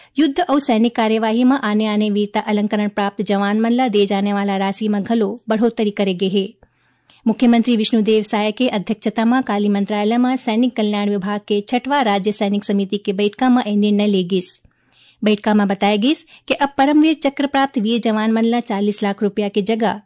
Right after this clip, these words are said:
एक करोड़ रुपया के अनुग्रह राशि दे जाही। ए मौका में मुख्यमंत्री ह किहिन कि सैनिक देश के सुरक्षा बर अपन जीवन न्यौछावर करथे। राज्य सरकार भूतपूर्व सैनिक और ओखर परिवार के कल्याण बर प्रतिबद्ध हरे।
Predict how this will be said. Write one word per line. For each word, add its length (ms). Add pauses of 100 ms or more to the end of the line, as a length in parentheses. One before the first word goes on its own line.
(120)
एक 200
करोड़ 240
रुपया 260
के 180
अनुग्रह 400
राशि 320
दे 160
जाही। 320 (760)
ए 80
मौका 300
में 140
मुख्यमंत्री 540
ह 80
किहिन 320 (320)
कि 60
सैनिक 480
देश 240
के 120
सुरक्षा 420
बर 200
अपन 280
जीवन 280
न्यौछावर 460
करथे। 420 (580)
राज्य 260
सरकार 440 (260)
भूतपूर्व 380
सैनिक 460
और 80
ओखर 220
परिवार 440
के 120
कल्याण 460
बर 200 (100)
प्रतिबद्ध 440
हरे। 280